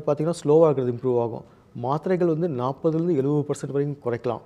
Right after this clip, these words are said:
அதே மாதிரி இந்த கை கால் அசைவெல்லாம் இருக்கு, அப்டாமினல் மூவ்மெண்ட்ஸ், டிஸ்கைனசியான்னு சொல்லுவோம், அதெல்லாம் நல்லா குறையும்.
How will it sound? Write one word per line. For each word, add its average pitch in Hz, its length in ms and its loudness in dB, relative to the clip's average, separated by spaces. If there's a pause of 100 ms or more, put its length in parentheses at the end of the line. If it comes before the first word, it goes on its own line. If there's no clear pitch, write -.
(340)
அதே 151 240 2
மாதிரி 175 180 2
இந்த 165 120 0
கை 143 160 2
கால் 147 200 -2
அசைவெல்லாம் 151 380 0
இருக்கு, 117 180 -4
அப்டாமினல் 131 460 -4
மூவ்மெண்ட்ஸ், 123 420 -8
டிஸ்கைனசியான்னு 139 600 -4
சொல்லுவோம், 107 280 -10
அதெல்லாம் 170 440 -6
நல்லா 147 360 -4
குறையும். 113 400 -10